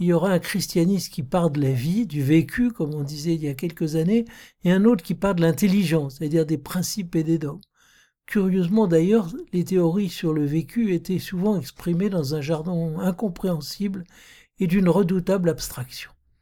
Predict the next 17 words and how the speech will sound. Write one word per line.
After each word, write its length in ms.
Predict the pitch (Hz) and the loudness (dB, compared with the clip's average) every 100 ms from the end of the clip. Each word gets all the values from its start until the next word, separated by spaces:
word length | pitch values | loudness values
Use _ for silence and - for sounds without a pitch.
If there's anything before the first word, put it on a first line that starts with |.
| _ _ _ _ _ _ _ | _ _ _ _ _ _ _
Plus 140 | 196 | -6
sérieusement, 680 | 175 247 196 190 165 202 226 | 0 0 2 0 0 2 2
on 140 | 190 | 2
a 100 | 170 | 2
vu 160 | 170 220 | 2 0
s'affronter 640 | - 180 - 180 170 220 | -2 -4 -4 -4 -2 -2
deux 200 | 160 196 | 2 4
visions 440 | 185 175 160 185 175 | 4 2 0 0 0
des 140 | 151 | -2
sacrements, 640 | 131 156 127 - 135 - _ _ _ _ | -4 -6 -10 -14 -14 -16 _ _ _ _
l'une 240 | 185 208 202 | 2 2 4
comme 240 | 190 175 | 4 4
signe 340 | 143 - 208 202 | 2 -2 0 2
et 80 | |
l'autre 240 | 170 196 - | 4 4 2
comme 260 | - 170 | 0 -2
remède. 440 | 143 156 151 139 | 0 -2 -2 -6